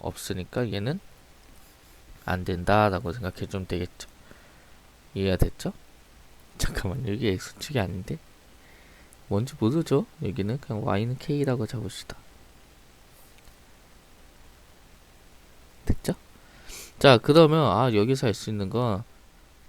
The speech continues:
에프엑스란 최고 차항의 개수가 구면서 X제곱을 인수 같고 X 빼기 일을 인수 같는데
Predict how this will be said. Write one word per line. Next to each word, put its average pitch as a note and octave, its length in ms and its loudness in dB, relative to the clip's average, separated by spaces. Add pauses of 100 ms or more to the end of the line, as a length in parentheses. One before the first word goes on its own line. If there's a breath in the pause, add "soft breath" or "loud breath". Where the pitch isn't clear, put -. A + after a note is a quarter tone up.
에프엑스란 G2+ 920 0 (1200)
최고 A#2+ 220 -2
차항의 G#2 340 -2
개수가 G#2 520 -2
구면서 A#2+ 640 -4 (560 loud breath)
X제곱을 G#2+ 640 0
인수 G#2 420 -4
같고 C#3+ 640 -2
X - 260 -8
빼기 G#2 340 -2
일을 A#2 300 2
인수 B2+ 320 -4
같는데 A2+ 460 -2